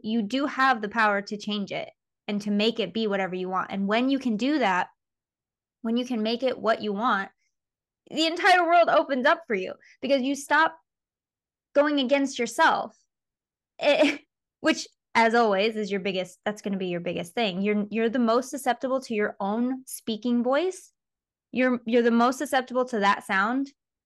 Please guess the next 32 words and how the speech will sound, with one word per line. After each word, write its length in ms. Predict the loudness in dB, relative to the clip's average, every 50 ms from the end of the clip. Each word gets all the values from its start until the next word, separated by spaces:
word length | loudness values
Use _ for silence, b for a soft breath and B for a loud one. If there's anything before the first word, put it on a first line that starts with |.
| _ _ _ -2
than 180 | -2 0 0
anything 380 | 0 -2 -2 -2 -2 -4 -4 -4
on 100 | -4 -4
this 120 | -6 -10
planet. 320 | -10 -10 -10 -10 -10 -12 -12
So 140 | -6 -4 -4
if 120 | -4 -2
you 160 | -2 -2 -2 -2
can 160 | -2 -2 -2
hone 300 | -2 0 0 0 0 0
that 240 | 2 2 2 0 0
and 180 | 0 -2 -2 0
make 220 | -2 -2 -2 -2
it 200 | -2 -2 -2 -4 _ _ _ _ _ _ _ -6
something 400 | -2 0 0 0 0 0 0 0
you 120 | 0 0
can 160 | -2 -2 -2
use, 320 | 0 0 0 0 -2 -2 -4
something 320 | -6 -6 -4 -4 -4 -4
that 100 | -4 -4
empowers 640 | -4 -6 -8 -4 0 0 2 2 2 0 0 -2 -2
you, 160 | -4 -4 -4
something 320 | -4 -4 -4 -2 -2 -4
that 140 | -4 -4 -4
makes 180 | -6 -6 -6 -8
you 60 | -8
feel 220 | -4 -2 -2 0 0
like 180 | -2 -4 -4 -6 -6
anything 340 | -4 -4 -4 -4 -4 -4
is 80 | -6 -6
possible, 560 | -6 -4 -4 -4 -4 -4 -8 -8 -6 -6 -4
then 160 | -2 -2 -2